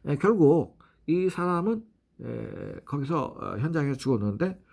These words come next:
에, 소복을 입고 죽-, 죽었어요. 그러니까 그 이미 죽음을 각오하고 온 겁니다. 예, 그래서 결국은 금강조 집안은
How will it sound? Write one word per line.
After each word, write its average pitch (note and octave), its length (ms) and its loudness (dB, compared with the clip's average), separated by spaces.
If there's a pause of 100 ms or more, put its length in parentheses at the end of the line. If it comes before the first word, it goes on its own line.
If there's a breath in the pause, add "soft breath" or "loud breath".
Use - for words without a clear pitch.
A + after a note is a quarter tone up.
(720 loud breath)
에, A2+ 80 -2
소복을 A#3 480 6
입고 D3+ 400 0
죽-, - 260 -18
죽었어요. F2+ 560 -4 (220)
그러니까 D3 960 -4 (180)
그 G2 540 -2
이미 D3 400 0
죽음을 D#3+ 300 -4
각오하고 D#3+ 480 -4
온 F2 140 -4
겁니다. G2 420 -6 (720 loud breath)
예, D#3 120 0
그래서 G3 600 2
결국은 D#3+ 580 2 (180)
금강조 D#3 720 -2
집안은 C3 500 -4